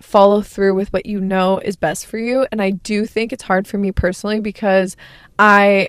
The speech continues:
am such a passionate person, and when I'm passionate about something, it's very hard for me to stand up to myself and be like, "No, you can't do this," or,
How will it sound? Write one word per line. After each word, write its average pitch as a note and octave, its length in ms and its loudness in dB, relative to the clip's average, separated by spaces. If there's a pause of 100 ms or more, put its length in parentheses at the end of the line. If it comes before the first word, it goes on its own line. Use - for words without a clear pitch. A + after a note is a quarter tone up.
am G3+ 120 -2
such F#3+ 320 -2
a D#3+ 60 -8
passionate F#3 480 -4
person, G3+ 460 -4
and G#3+ 160 -6
when G3 100 -2
I'm F#3+ 100 -4
passionate G3 520 -6
about A3 240 0
something, A#3 360 -6
it's - 180 -12
very G#3 580 2
hard F#3 320 2
for - 120 -8
me A3+ 300 0 (640)
to A3 100 -4
stand G3 240 0
up F#3+ 120 4
to G#3+ 100 -6
myself G3+ 440 2
and G#3 140 -6
be - 60 2
like, - 260 0
"No, G3 340 -4 (280)
you G3+ 160 -6
can't F#3 280 -4
do G#3 120 -2
this," F3 340 -2
or, D#3+ 420 0